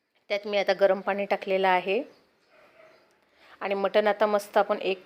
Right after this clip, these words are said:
एक तास तरी आपण कमी गॅस करून शिजवून घेणार आहोत. मी मटण पातेलीतच शिजवणार आहे, कारण की पातेलीत अधिक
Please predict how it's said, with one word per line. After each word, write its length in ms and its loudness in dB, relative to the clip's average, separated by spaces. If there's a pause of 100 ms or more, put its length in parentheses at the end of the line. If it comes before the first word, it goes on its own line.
(280)
एक 160 -8 (100)
तास 280 -2
तरी 120 0
आपण 280 2
कमी 280 -2
गॅस 240 2
करून 240 -4
शिजवून 480 -2
घेणार 340 0
आहोत. 300 0 (2250)
मी 100 -4
मटण 280 0
पातेलीतच 560 0
शिजवणार 540 0
आहे, 240 0
कारण 380 -2
की 200 -6
पातेलीत 420 -2
अधिक 240 -4